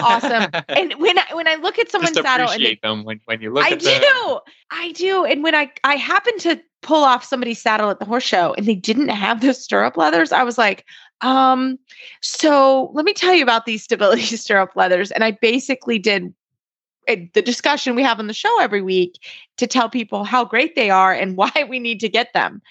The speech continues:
Speaker 1: Because when I look at thin stirrup leathers, I'm like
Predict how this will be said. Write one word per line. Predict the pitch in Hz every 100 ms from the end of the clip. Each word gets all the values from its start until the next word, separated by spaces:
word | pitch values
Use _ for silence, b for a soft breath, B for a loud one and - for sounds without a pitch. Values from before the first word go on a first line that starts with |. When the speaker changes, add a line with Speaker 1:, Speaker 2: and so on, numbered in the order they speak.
| b b b -
Speaker 1:
Because | 220 254 214
when | 233
I | 214
look | 208 294 -
at | 330 214 - _ _ _
thin | 294 294 262
stirrup | - - 339 370 359
leathers, | 196 180 185 185 208 - - _ _ _ _ _ _
I'm | - 220
like | 208 202 185